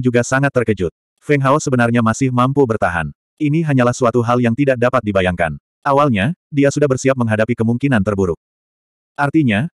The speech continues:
Feng Hao benar-benar jatuh dalam murka surga kali ini. Dua ribu enam ratus tujuh puluh enam. Menyusul kemunculan tiba-tiba cahaya ilahi biru yang tenang ini,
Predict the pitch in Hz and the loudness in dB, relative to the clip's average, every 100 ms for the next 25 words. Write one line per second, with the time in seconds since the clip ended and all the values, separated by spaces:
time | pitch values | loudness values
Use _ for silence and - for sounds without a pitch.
0 | _ 151 139 147 156 139 123 127 113 110 | _ -2 2 2 2 2 2 0 0 0
1 | 120 110 107 117 131 123 147 147 98 107 | 2 2 2 0 0 -2 -2 0 0 0
2 | 101 87 71 _ _ _ _ _ _ 151 | -2 -4 -6 _ _ _ _ _ _ 0
3 | 151 151 135 131 131 127 117 127 131 123 | 2 2 2 0 0 0 0 0 0 0
4 | 127 147 131 101 80 69 _ _ _ _ | 0 0 0 -2 -4 -8 _ _ _ _
5 | _ _ _ _ _ _ _ 143 139 139 | _ _ _ _ _ _ _ -2 -2 2
6 | 170 156 131 127 123 127 120 123 120 110 | 0 2 0 2 2 2 0 0 0 0
7 | 110 113 107 110 110 127 123 113 127 120 | 0 0 0 0 0 0 0 0 -2 0
8 | 98 78 | -2 -4